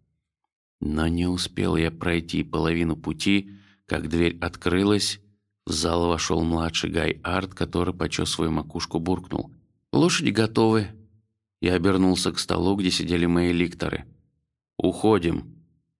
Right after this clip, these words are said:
Гладиаторы недовольно загудели, подняли напоследок чаши с вином, чтобы чокнуться с Кагатом, после выпитого, оказавшимся разговорчивым парнем, поднялись из-за стола и забрали с собой провиант вместе с так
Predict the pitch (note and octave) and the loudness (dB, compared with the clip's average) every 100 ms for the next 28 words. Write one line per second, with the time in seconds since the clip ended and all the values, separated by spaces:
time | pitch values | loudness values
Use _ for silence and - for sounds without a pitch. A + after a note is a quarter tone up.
0 | _ _ _ _ _ _ _ D#2 E2 F#2 | _ _ _ _ _ _ _ -2 2 4
1 | A2 A#2 A#2 A2 A2 G#2+ G#2 G#2 G2+ F#2 | 4 4 4 6 6 6 6 6 6 4
2 | F2+ E2+ F2 F2 A2+ A#2 A#2 G#2+ G2+ - | 2 2 0 4 4 6 4 4 -2 -16
3 | _ _ _ - A2+ G2+ G2 F#2+ F#2 F#2 | _ _ _ 0 2 4 4 4 2 0
4 | - G#2+ F#2+ F2 - F#2 G2 - F2 F2+ | 2 2 2 0 0 0 0 0 2 4
5 | A2 B2 A#2+ A2+ G#2 F#2+ G2+ G2 F#2 F2+ | 4 2 2 0 2 2 2 2 2 0
6 | F#2 - F2+ G2 A#2 A2+ A#2+ A2+ - - | -2 -2 0 2 2 2 0 0 -8 -6
7 | F#2 - F#2+ G#2 A2+ A2+ A2+ G#2+ G#2 F#2 | -4 0 2 4 2 0 0 0 0 0
8 | F2 F#2+ - G2 F2 F#2+ F2 F2 F2+ - | 0 0 0 0 0 0 0 0 0 0
9 | E2 E2 E2 G#2 G#2 G#2+ G2 - - _ | -2 -2 0 0 2 0 0 -10 -20 _
10 | _ F#2 F2 G#2 G#2+ G2+ F#2+ E2+ E2+ - | _ -2 4 4 4 2 2 2 0 0
11 | F2+ F#2+ A#2+ A#2+ B2+ A2 G#2 F#2+ G2+ G2+ | 0 2 2 0 0 2 2 2 4 2
12 | - G2 F#2 F#2 F#2 F2+ E2 F#2 G2 G2+ | 2 0 2 2 2 2 4 4 0 2
13 | F2 G#2 G2 - F#2+ - G2 F#2+ | 4 4 2 -2 -2 0 0 0